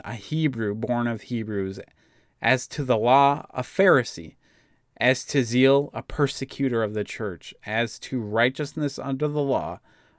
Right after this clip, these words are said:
blameless." So he saw himself blameless when he believed he was operating un-, under the law. Paul,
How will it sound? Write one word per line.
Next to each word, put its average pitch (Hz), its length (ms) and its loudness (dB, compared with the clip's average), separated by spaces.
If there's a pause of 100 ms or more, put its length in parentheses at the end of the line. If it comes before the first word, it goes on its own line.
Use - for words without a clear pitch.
(160)
blameless." 117 560 -2
So - 220 -10
he 101 120 -6
saw 143 480 0
himself 123 800 -2 (440)
blameless 117 800 -2
when 107 180 -4
he 107 380 -8 (500)
believed 110 420 -2
he 110 120 -12
was 104 220 -4
operating 107 680 0
un-, 98 200 -6 (120)
under 113 240 0
the 104 140 -2
law. 95 320 0
Paul, 180 380 0